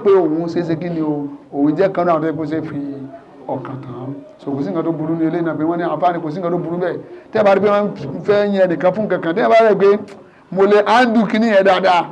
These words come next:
ìyẹn lè béèrè ẹ̀ lọ́wọ́ àwọn èèyàn. Kì í pé èèyàn béèrè kíní pé màá lè, màá lè ṣe kíní dáadáa. Bẹ́ẹ̀ ni wọ́n bá béèrè náà, kò sí nǹkan tó burú bẹ́ẹ̀ rárá. So, tó bá ti rí ẹlòmíì tó bá yẹ kó bá lẹ́tọ̀ọ́, bẹ́ẹ̀ ni wọ́n bá gbé fẹ́lòmíì tí ò dáa, ó lẹ́tọ̀ọ́ pé kéèyàn ó sọ pé, "Ah, ẹ jẹ́,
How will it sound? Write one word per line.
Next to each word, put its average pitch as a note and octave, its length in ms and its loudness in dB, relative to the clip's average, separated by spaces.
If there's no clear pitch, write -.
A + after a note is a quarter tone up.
ìyẹn D#3+ 140 0
lè D#3+ 60 4
béèrè C#3+ 360 -2
ẹ̀ C#3 80 -4
lọ́wọ́ D#3 160 0
àwọn C#3 160 -6
èèyàn. C3 160 -12
Kì D#3 80 -6
í E3 60 0
pé G3+ 100 -4
èèyàn F#3 160 0
béèrè F3 240 2
kíní D3+ 260 -4
pé D#3+ 60 -10
màá D#3+ 140 0
lè, G3+ 80 -2
màá D#3+ 120 0
lè G#3 60 -2
ṣe E3+ 140 -4
kíní F3 100 -6
dáadáa. E3 140 -4
Bẹ́ẹ̀ F3 80 -2
ni B3 80 0
wọ́n B3 80 2
bá G3+ 160 4
béèrè A3 160 4
náà, G3 120 2
kò F3 160 -8
sí G#3+ 60 -10
nǹkan E3 160 -8
tó E3 100 -6
burú D#3+ 320 -8
bẹ́ẹ̀ D#3+ 120 -6
rárá. C#3 300 -10
So, C#3+ 80 -8
tó D#3+ 60 0
bá E3+ 100 4
ti E3 80 -2
rí F3+ 80 2
ẹlòmíì F3 300 0
tó D3+ 60 -2
bá D#3 80 2
yẹ D#3+ 80 -2
kó E3 80 -4
bá E3+ 140 2
lẹ́tọ̀ọ́, E3+ 440 -2
bẹ́ẹ̀ C#3+ 100 -6
ni F#3 60 -2
wọ́n G3+ 120 4
bá G#3+ 80 4
gbé G3+ 120 0
fẹ́lòmíì G#3+ 400 0
tí G#3 80 -6
ò G3 200 2
dáa, - 260 -6
ó E3 60 0
lẹ́tọ̀ọ́ F3 280 -2
pé E3 80 -4
kéèyàn E3+ 220 -2
ó D3 340 -2
sọ - 180 -6
pé, F3 200 -4
"Ah, E3 180 -2
ẹ D3 60 -4
jẹ́, D#3+ 160 0